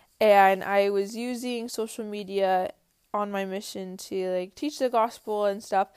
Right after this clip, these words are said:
I didn't feel that it was as effective, but it's probably 'cause I wasn't utilizing it the best, and I already been without social media for a whole year. So, um, but, uh, there was a lot of success that our mission saw with it, and they're still seeing success,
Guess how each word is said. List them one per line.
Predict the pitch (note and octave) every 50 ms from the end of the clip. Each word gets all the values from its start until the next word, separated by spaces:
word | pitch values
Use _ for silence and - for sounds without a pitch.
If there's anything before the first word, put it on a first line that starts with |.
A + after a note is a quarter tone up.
| - - -
I | - B3+ C#4+
didn't | D#4 D#4+ D#4 C#4+ B3+
feel | - - C#4 C4
that | C4 B3+
it | B3+
was | B3+ B3 A#3
as | A#3+ A#3+ A#3+ A#3
effective, | B3 - B3 A#3+ A#3+ - - A#3+ B3 A#3+ B3 - -
but | - G#3 G3
it's | G3 G3
probably | - - G3+ G3+ G3+
'cause | - - A3
I | G3+ G3
wasn't | G3+ G#3 G3+ F#3
utilizing | F3 G3 A3 A3 A3 A3+ A3+ A3 A3+ A3+ A#3+ A#3 A3 A3
it | A3+ A3+ -
the | A3
best, | A3 - A3 A3 A3 A#3 - - - _ _ _ _ _ _ _ _ _ _ _ - -
and | G3+ G3+ G3 G3 G3 G3 F#3+ G3 G3 F#3+ F#3+ F#3 F3+ F#3 - -
I | F#3+ F#3 F3+
already | F#3 F#3 F3+ F#3 F#3
been | F#3+ G3 F#3+ F#3 F#3 F#3
without | F3+ F#3+ - F#3 - -
social | - G3 - - F#3+
media | F3+ F3+ F#3 F#3+ G3 G#3 G#3+ A3
for | - - - A3+ G#3+ G#3+ A3 G#3+ -
a | - G#3+ A3
whole | A3 A#3+ A3 G#3+ G#3+ G#3+ A3
year. | G#3 G#3+ A3 A3+ A#3 A#3 - _ _ _ _ _ _ _ _ _
So, | - - - G#3 G3 F#3 F#3 F3+ F#3 F3+ G3+ - _ _ _ _ _ _ _ -
um, | G3+ G3 F#3+ F#3 F#3 F#3 F#3 F#3+
but, | F#3+ G#3 G#3 - - _ _
uh, | - - A#3+ A#3+ G3+
there | G#3 A3+ A3+
was | A3+ A#3+
a | A#3
lot | G#3+ G#3 G3+ G3+
of | G3+
success | - G3 G3 - - G3 G3+ - -
that | G3+ G3
our | G3 G3
mission | F#3+ F#3+ F#3+ G3+ - - G3 G3+
saw | - - F#3+ F#3+
with | F#3+ G3+ - G3
it, | -
and | G3 G3
they're | G3 G3
still | - - - - G3+
seeing | - - G3+ F#3+ G3+ A3
success, | - G#3+ - - - - G#3 - -